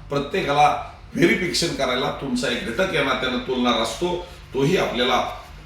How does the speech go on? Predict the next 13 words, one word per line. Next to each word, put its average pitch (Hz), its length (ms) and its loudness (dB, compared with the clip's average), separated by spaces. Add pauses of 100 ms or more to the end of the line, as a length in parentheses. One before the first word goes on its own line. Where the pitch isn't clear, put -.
(140)
आजपर्यंत 147 560 4
होता, 143 680 4
आहे 156 420 6
आणि - 140 0
राहणार, 147 420 4
परंतु 151 360 -2
आता 143 280 2
रि-, - 440 -6
काही 170 260 4
लोकांच्या 143 460 2
ज्या 139 140 0
शंका 151 340 2
होत्या, 120 340 4